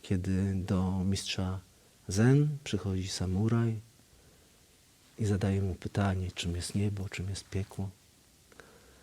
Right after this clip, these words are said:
I mistrz zen zadaje mu podchwytliwe pytanie. "Kim jesteś?" Ale samuraj, pomimo tego, że wiele lat medytował,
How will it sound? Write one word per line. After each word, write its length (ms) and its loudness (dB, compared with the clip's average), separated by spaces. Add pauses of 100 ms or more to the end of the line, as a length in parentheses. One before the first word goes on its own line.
(480)
I 560 6 (500)
mistrz 260 8
zen 520 6 (680)
zadaje 600 8
mu 180 6
podchwytliwe 800 2
pytanie. 560 0 (960)
"Kim 220 8
jesteś?" 720 4 (1400)
Ale 640 12
samuraj, 640 12
pomimo 380 10
tego, 320 12
że 120 6
wiele 280 12
lat 360 8
medytował, 920 6